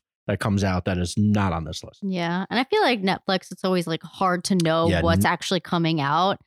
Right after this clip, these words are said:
Speaker 2: Like, there's just way too much.
Speaker 1: So much stuff. And pl-, and somebody just tell me if something on Netflix is good and I'll give it a whirl.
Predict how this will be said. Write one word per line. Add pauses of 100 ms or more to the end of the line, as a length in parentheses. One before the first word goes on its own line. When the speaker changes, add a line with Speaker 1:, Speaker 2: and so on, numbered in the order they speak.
(320)
Speaker 2:
Like,
there's
just
way
too
much.
Speaker 1:
So
much
stuff.
And
pl-,
and
somebody
just
tell
me
if
something
on
Netflix
is
good
and
I'll
give
it
a
whirl.